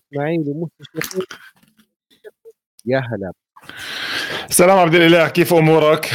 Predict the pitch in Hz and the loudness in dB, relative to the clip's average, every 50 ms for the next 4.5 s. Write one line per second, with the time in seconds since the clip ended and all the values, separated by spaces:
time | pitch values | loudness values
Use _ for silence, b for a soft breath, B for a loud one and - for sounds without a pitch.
0 | 127 139 131 135 - 151 156 156 151 151 147 139 - - 160 147 - 156 147 147 | 2 2 4 4 4 4 4 4 4 4 4 2 2 2 2 2 4 4 4 4
1 | 143 151 147 143 127 120 - 151 147 131 - - 165 165 175 185 208 208 208 202 | 4 4 4 2 0 -2 -2 0 0 0 2 2 2 2 2 2 2 4 6 6
2 | 208 214 202 185 202 202 180 165 196 208 233 233 202 180 185 - - 180 180 180 | 6 6 4 2 2 2 2 4 4 4 6 6 6 4 4 2 2 2 0 0
3 | - - 180 165 - 185 175 175 165 160 - 160 143 131 - - 165 156 - 123 | 2 2 2 4 4 4 4 4 4 2 2 0 0 2 2 2 2 4 4 4
4 | 131 120 117 120 127 120 104 104 85 - | 2 2 2 4 4 4 4 2 0 -2